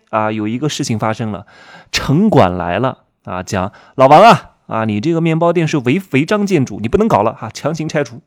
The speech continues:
然后老王的儿子也失业了，也没钱还了啊，所以这一下子现金流就断掉了。然后呢，老李的保证书就变成了废纸，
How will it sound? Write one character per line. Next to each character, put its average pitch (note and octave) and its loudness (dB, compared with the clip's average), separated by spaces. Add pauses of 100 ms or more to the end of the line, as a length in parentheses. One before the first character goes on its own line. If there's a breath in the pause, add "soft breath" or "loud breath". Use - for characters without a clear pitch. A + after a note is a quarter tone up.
(400 loud breath)
然 C#3 0
后 F3+ 2
老 C3 4
王 A2 2
的 D3+ 0
儿 G#2+ 0
子 D3 -6
也 F#2+ -4
失 - -6
业 C3+ 0
了， A2 -2
也 F#2+ -4
没 G2 -4
钱 C#3 -4
还 F#2 -8
了 C3+ -10 (160)
啊， A2 -6 (220 loud breath)
所 - -4
以 - 0
这 A#3+ 0
一 F#3 -6
下 A#3+ -4
子 F3 2
现 G#3 0
金 A3 -2
流 D#3 0
就 F#3+ -4
断 D3 -2
掉 G2 -2
了。 E2+ -10 (240 loud breath)
然 F#3 2
后 B3 2
呢， A3+ 2
老 D#3+ 4
李 G#3+ 2
的 D3+ 0
保 G#2 -2
证 C#3+ -4
书 E3 -4
就 D#3 -6
变 D3 -4
成 A#2+ -4
了 A#2+ -4
废 C3 -4
纸， - -16